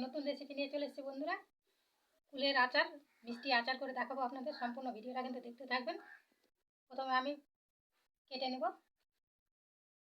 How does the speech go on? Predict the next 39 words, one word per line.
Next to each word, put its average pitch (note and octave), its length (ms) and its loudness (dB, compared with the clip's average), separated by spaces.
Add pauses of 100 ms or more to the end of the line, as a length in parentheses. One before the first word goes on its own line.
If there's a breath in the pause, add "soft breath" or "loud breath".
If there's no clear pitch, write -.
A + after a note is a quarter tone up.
(260)
পরিষ্কার C#4 400 -2
করে D#4 120 2 (120)
আর B3+ 80 8 (460)
ডাঁটটা A#3+ 360 -2 (100)
ছুটিয়ে C#4 260 0
নিয়েছি। C4+ 240 0 (720)
এবার A3+ 240 -6
ভালো G#3+ 160 -2
করে A#3+ 160 -4
কেটে C4 220 -4
নেব। D4+ 80 4 (1200)
গাছের C4 300 -4 (120)
কুল, D4+ 200 -6 (520)
কুল C4+ 200 -8
তো C4+ 100 -4
প্রায় C#4 260 4
শেষ C4+ 180 -8
হয়ে C4 140 -6
যাচ্ছে, B3+ 240 -8
তো B3+ 60 -8 (100)
আচার C4 240 -2
তো C4+ 120 -14
দিতেই C4+ 260 -6
হবে। C#4 180 -4 (300)
এটা A#3+ 180 -12
কিন্তু B3 200 -8
অনেক B3+ 200 -8
দিন C4+ 180 -2
থেকে A#3 260 -16
যায়, C4 140 -4 (600)
তো B3+ 60 -14 (240)
কুল C#4+ 180 -2
যখন B3+ 220 0
শেষ C4 140 -4
হয়ে B3+ 120 -2
যায় D#4+ 140 -2
তখন B3+ 240 0
খেতে B3 240 -14
ভালো A#3+ 140 -6